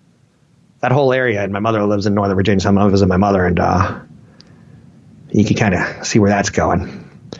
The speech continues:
But it's in the head. So a lot of risk is now out of Uber, and it becomes more interesting to me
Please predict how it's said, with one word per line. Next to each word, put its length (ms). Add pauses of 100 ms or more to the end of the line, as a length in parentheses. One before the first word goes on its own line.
(520)
But 140
it's 160
in 60
the 80
head. 300 (260)
So 320 (120)
a 80
lot 220
of 80
risk 180
is 80
now 200
out 200
of 80
Uber, 340 (600)
and 80
it 60
becomes 240
more 240
interesting 380
to 40
me 200